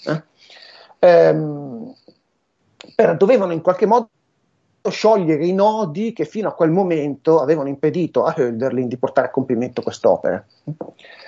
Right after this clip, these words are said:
Queste note, quando uno le legge, eh, la, la cosa che balza agli occhi è che sono dominate da una serie di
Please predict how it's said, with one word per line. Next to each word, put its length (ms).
Queste 360
note, 720
quando 260
uno 160
le 80
legge, 680
eh, 360
la, 100
la 100
cosa 260
che 100
balza 520
agli 240
occhi 320
è 40
che 80
sono 260
dominate 600
da 80
una 160
serie 320
di 100